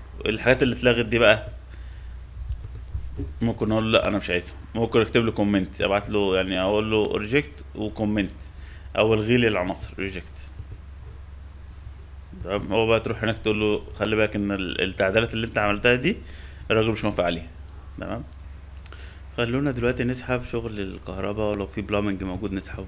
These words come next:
برضه مفيش مشكله. هقول له كوبي مونيتور سيلكت لينك، اقول له كوبي واقول له مالتيبل، واروح محدد كله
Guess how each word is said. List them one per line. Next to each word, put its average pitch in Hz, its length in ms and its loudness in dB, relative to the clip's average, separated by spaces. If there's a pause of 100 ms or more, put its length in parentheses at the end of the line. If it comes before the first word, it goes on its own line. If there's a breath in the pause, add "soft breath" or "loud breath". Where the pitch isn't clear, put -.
برضه 98 220 2
مفيش 95 220 -10
مشكله. 101 380 -4 (680 loud breath)
هقول 113 220 0
له 110 40 -4
كوبي 107 240 2
مونيتور 107 420 0
سيلكت 98 400 -6
لينك، 117 400 -2 (1200 loud breath)
اقول 104 240 -4
له 101 60 0
كوبي 110 340 -2 (580)
واقول 98 200 -6
له 98 80 -4
مالتيبل، 104 460 -4 (240)
واروح 101 220 -2 (180)
محدد 98 520 -4
كله 123 300 0